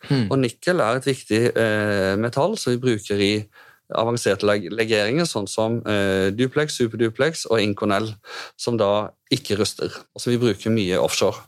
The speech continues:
Speaker 2: Og hva skal vi gjøre da hvis vi trenger en ny ventil i, eh, materialet Inconel, og så sier de, «Nei, men det går ikke an å få tak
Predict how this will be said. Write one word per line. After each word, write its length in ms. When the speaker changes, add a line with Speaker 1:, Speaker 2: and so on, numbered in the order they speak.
Speaker 2:
Og 100
hva 120
skal 160
vi 80
gjøre 140
da 140
hvis 140
vi 60
trenger 540
en 300
ny 220
ventil 540
i, 260
eh, 380
materialet 680
Inconel, 640
og 80
så 140
sier 200
de, 40
«Nei, 140
men 200
det 120
går 120
ikke 80
an 80
å 60
få 100
tak 220